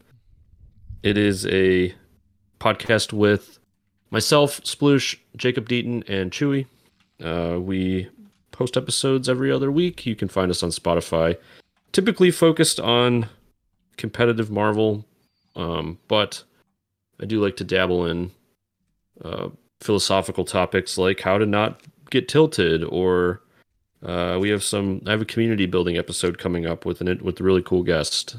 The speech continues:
Um, so every Christmas we also do the twenty, we do, like, an episode for affiliate, H affiliation. It's pretty popular.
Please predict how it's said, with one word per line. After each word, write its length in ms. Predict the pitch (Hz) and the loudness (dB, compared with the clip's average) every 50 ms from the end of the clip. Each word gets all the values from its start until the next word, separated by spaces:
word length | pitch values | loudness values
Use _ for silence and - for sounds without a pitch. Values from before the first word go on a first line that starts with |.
| 117 - | -14 -10
Um, 380 | - 73 71 69 67 78 98 _ _ _ _ _ - | -10 -8 -8 -8 -8 -10 -14 _ _ _ _ _ -12
so 300 | - - 92 82 85 - _ - - - - _ _ _ _ _ _ _ _ | -6 -4 -4 -4 -4 -8 _ -20 -20 -20 -20 _ _ _ _ _ _ _ _
every 180 | - 117 120 117 | -4 0 0 0
Christmas 440 | - - 127 120 - - 120 - - | 2 2 0 0 2 0 0 2 4
we 80 | 107 | 4
also 320 | 104 107 104 - - 113 101 | 4 4 4 2 2 0 0
do 420 | 98 98 95 90 98 98 101 101 | 0 -2 -6 -2 0 2 2 2
the 400 | 92 92 92 92 90 90 90 87 _ _ _ _ _ _ _ _ _ _ _ _ _ _ _ _ _ _ _ _ _ - | 0 0 0 0 2 0 0 -2 _ _ _ _ _ _ _ _ _ _ _ _ _ _ _ _ _ _ _ _ _ -12
twenty, 260 | - 107 98 98 95 | -6 -4 -4 -2 0
we 100 | 95 101 | 0 0
do, 140 | 95 101 98 | 2 4 4
like, 120 | 95 90 | 4 4
an 60 | 95 | 2
episode 340 | 90 87 - - - 90 85 | -2 -2 -4 -2 -2 -2 -2
for 120 | - - 82 | 0 -4 -4
affiliate, 420 | 80 - 90 90 85 85 85 - | -2 0 0 0 2 2 0 0
H 200 | - 90 87 - | -2 -2 -2 -2
affiliation. 540 | - - - 87 87 87 85 - - 87 85 | -6 -4 -2 0 0 0 0 0 -2 -2 -2
It's 120 | 85 85 - | -2 -4 -6
pretty 220 | - - 87 80 | -4 -4 -4 -2
popular. 480 | - 85 82 - 87 87 85 85 - | -2 -2 -2 0 0 0 0 0 -4